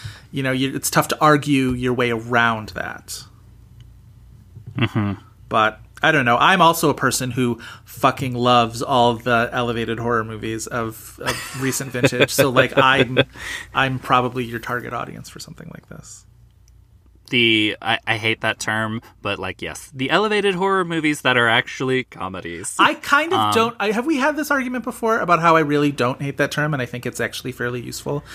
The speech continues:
Speaker 1: And I think that the people who
Speaker 2: I think
Speaker 1: argue
Speaker 2: it's
Speaker 1: loudest against it feel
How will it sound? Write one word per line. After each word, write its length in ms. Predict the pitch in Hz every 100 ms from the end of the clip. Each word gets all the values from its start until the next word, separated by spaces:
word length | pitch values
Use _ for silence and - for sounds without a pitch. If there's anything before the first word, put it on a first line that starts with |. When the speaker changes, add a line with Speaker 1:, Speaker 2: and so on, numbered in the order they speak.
| - -
Speaker 1:
And 100 | 135
I 60 | 131
think 300 | - 135 - - - - - - -
that 380 | 143 147 - - - - - - -
the 80 |
people 300 | 151 180 180
who 140 | 151 170
Speaker 2:
I 120 | 170
think 140 | 156 147
Speaker 1:
argue 100 | 175
Speaker 2:
it's 100 | 143
Speaker 1:
loudest 420 | 135 143 151 -
against 380 | 123 123 120 -
it 220 | 151 151
feel 640 | - 143 139 135 135 131